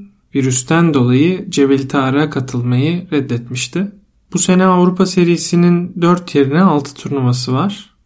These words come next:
Bunların üçünü geride bıraktık. Ee, Avrupa Masters, Şampiyonluk Ligi ve Almanya Masters'tan oluşuyordu bu bölüm.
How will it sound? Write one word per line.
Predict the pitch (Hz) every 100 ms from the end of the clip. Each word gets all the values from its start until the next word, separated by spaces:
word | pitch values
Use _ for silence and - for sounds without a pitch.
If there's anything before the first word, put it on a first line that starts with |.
| _ _
Bunların | 143 143 156
üçünü | 160 - 151 165
geride | 160 156 160 151
bıraktık. | 127 127 - 196 202 - - - _ _ _ _ _ -
Ee, | 165
Avrupa | 131 135 147 147 160
Masters, | 151 156 - - 143 - - _ _
Şampiyonluk | - 139 135 127 147 156 156 127
Ligi | 123 151
ve | 156 165 196 _
Almanya | 139 139 151 147 127
Masters'tan | 120 120 - 123 - 123
oluşuyordu | 123 120 - 127 123 131
bu | 143 131 - -
bölüm. | 127 127 196